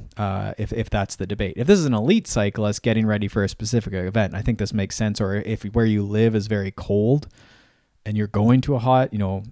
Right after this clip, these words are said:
some of these Unbound people, you know, we're getting ready in March and April in Canada, probably it makes sense to do a bit of this, you know, artificial heat, if you will. Uh, but I, I think you definitely need to weigh this and make sure, again, the base of that Steven Seiler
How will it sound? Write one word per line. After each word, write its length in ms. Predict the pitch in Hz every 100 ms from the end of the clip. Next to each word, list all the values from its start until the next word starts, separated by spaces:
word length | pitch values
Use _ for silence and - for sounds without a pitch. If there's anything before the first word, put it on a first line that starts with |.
| -
some 200 | - 123
of 120 | 104
these 160 | 104 95
Unbound 480 | 110 113 110 110 107
people, 540 | 113 110 110 110 -
you 120 | - 101
know, 80 |
we're 140 | 98 101
getting 260 | 107 101
ready 260 | 101 104 98
in 220 | 101 98
March 320 | 104 113 107 104
and 80 |
April 380 | 104 110 110 95
in 100 | 95
Canada, 580 | - 151 151 98 98 98 - - - -
probably 400 | 247 226 156 117
it 80 |
makes 200 | 113 101
sense 240 | - 127 -
to 80 | 98
do 180 | 104 98
a 60 |
bit 180 | 101 101
of 100 | 98
this, 320 | 98 - - - -
you 80 | 101
know, 140 | 95 - -
artificial 560 | 117 113 113 - 95
heat, 420 | - 107 95 -
if 140 | 95 -
you 100 | 95
will. 300 | 92 98 - - - - - _ -
Uh, 280 | 98 95 101
but 160 | 107
I, 80 | 110
I 120 | 117 107
think 200 | 127 113
you 60 |
definitely 280 | 113 113 127
need 140 | 117 113
to 80 |
weigh 420 | 101 107 107 104 101
this 320 | 98 95 104
and 100 | 101
make 160 | 101
sure, 160 | - 107
again, 320 | 98 104 98
the 80 | 98
base 380 | - 117 113 -
of 120 | 101
that 220 | 98 98
Steven 360 | - 113 104 101
Seiler 600 | 107 98 98 95 98